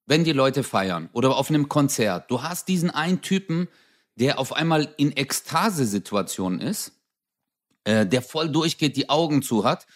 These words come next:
Und dann hast du den anderen, der an der Bar angelehnt ist und, äh, einfach nur sein Bier trinkt und ein bisschen mit dem Kopf nickt. Jeder,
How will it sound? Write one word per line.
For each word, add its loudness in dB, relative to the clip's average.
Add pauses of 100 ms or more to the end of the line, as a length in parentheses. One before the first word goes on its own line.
(220)
Und -2
dann 4
hast 0
du -2
den 4
anderen, 2
der 2
an 2
der 4
Bar 0
angelehnt 0
ist -6 (420)
und, 2
äh, 2
einfach 0
nur 2
sein 2
Bier 2
trinkt -4
und -2
ein -4
bisschen -4
mit -6
dem -2
Kopf -10
nickt. -10 (760)
Jeder, 4